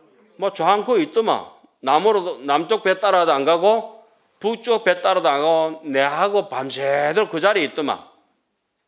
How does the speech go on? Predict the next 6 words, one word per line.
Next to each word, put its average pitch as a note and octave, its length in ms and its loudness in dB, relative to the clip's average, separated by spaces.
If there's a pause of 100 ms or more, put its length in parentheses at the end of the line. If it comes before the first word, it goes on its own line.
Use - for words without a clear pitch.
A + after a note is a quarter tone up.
(380)
이해가시죠? C#3+ 800 -4 (1700)
이것이 E3 1000 2
시위 E3+ 640 -2
차월이 E3+ 720 2
분리중류라. C3+ 1800 -4 (680)
예. A2 400 -4